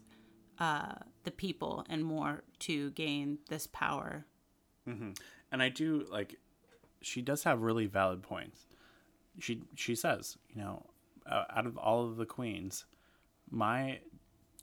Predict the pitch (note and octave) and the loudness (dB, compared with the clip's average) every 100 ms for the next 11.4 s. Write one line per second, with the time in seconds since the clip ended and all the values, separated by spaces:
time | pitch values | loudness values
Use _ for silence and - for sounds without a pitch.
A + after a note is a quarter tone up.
0 | - A2+ C3+ B2 F#2 F#2+ G#2 G#2+ G2+ G2 | -2 2 4 2 0 -4 -6 -4 -4 -4
1 | - C3+ G#2 F#2 F2+ - F#2 F#2+ G2+ D3 | -8 -10 -6 -4 -6 -8 -10 -8 -4 -4
2 | F#3+ _ _ _ _ _ _ - A2+ A#2 | -6 _ _ _ _ _ _ 0 2 2
3 | A#2 D3 _ - _ _ - D#3+ E3 F3 | -2 -10 _ -20 _ _ -6 4 4 4
4 | E3 B2 D#3+ C#3 C#3+ E3 E3+ - - C3+ | 4 4 6 6 8 6 6 2 0 6
5 | E3 C3 B2 - B2 A#2+ A#2 A#2 A#2 - | 6 6 2 4 6 6 6 2 2 0
6 | A2+ A#2+ D3 G2+ F#2+ - - - B2 A#2 | 0 2 2 0 -2 -6 -12 -2 6 8
7 | G2 - - - - _ _ _ _ - | 6 0 -20 -20 -20 _ _ _ _ -8
8 | C#3 F3 G#3+ F#3+ D3 D3+ D#3 D#3 D3 C#3+ | -6 0 2 2 2 2 2 4 4 6
9 | D3 C#3+ B2 B2+ C3 B2+ B2+ A#2 A#2 A2+ | 4 4 2 0 0 0 -4 0 2 2
10 | G#2 G2+ C3 D3 C3+ A#2+ C3 - C3 B2 | -2 0 2 2 0 -2 -4 0 0 0
11 | - A#2 G#2+ G2 | -2 -2 0 0